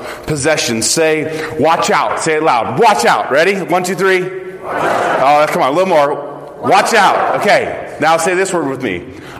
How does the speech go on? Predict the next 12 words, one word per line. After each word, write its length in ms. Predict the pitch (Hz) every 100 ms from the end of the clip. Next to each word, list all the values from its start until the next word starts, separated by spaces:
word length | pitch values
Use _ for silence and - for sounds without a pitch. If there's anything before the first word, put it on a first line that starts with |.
| -
Abundance. 1080 | 185 - - 208 190 131 - - - - -
Ready? 400 | 113 165 208 - - - - -
Abundance, 1080 | - 143 - 175 190 196 160 - - - 139
right? 640 | 143 180 202 156 - - - - - - - - - - - - - - - - - - - - 127 - - - -
Do 100 | 170
we 100 | 202
live 140 | 220 208
in 80 |
a 80 | 202
life 200 | 185 185
of 180 | 170 151
abundance? 480 | 151 165 170 165